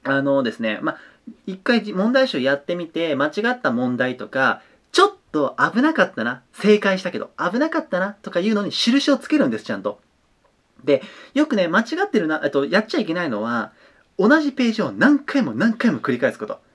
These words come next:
これはやんない方がいいです。時間がもったいない。もうさらっとできる問題も出てくるわけじゃん。計算とか。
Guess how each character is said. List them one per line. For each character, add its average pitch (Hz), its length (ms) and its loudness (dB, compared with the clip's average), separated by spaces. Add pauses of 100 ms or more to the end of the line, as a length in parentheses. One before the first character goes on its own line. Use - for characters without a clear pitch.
(600)
こ 220 100 0
れ 262 80 6
は 254 80 6
や 147 180 -2
ん 185 60 -2
な 185 80 0
い 170 40 -2
方 160 60 -4
が 120 80 0
い 104 40 2
い - 20 -4
で 92 60 -6
す。 117 80 -12
時 147 80 -2
間 196 100 4
が 156 60 0
も 143 100 2
っ 143 80 -8
た 135 100 -2
い 113 40 -2
な 104 80 -6
い。 - 80 -20 (840)
も 151 100 -2
う - 40 -10
さ - 300 4
ら 339 100 4
っ 392 120 -10
と 143 100 2
で 147 100 4
き 226 100 -2
る 170 80 2
問 120 120 0
題 120 100 -2
も 107 60 -6
出 196 100 2
て - 80 -6
く 285 80 0
る 202 60 4
わ 135 80 6
け 117 60 -4
じ 107 60 -6
ゃ 95 60 -2
ん。 - 60 -12 (220)
計 151 200 2
算 135 200 -2
と 110 100 -12
か。 - 140 -14